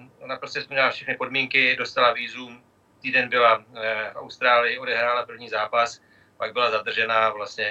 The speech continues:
eh, odeslána zpátky, zpátky do vlasti. Eh, Novak Djokovic, eh, je samozřejmě známější, po něk-, trošku, eh, možná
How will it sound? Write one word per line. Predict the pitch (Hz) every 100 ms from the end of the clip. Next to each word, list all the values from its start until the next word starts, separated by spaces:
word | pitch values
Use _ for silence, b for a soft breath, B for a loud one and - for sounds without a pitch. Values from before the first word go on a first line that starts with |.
| 110
eh, | 104
odeslána | 107 110 107 120 113 101 101
zpátky, | - 107 104 117 104 104
zpátky | 104 101 113
do | 98
vlasti. | 101 - - 117 110 B B B
Eh, | 107 104 98 - - -
Novak | 117 123 113
Djokovic, | 113 127 117 - -
eh, |
je | 120 107 110 110 104
samozřejmě | - 113 113 113 113 107 - _ _ _ _ _ _ _ _ -
známější, | - 98 120 127 123 127 110 -
po |
něk-, | 127 113 -
trošku, | 113 110 - 123 120 B B B -
eh, | 104 98 92 - - _
možná | 110 110 120 107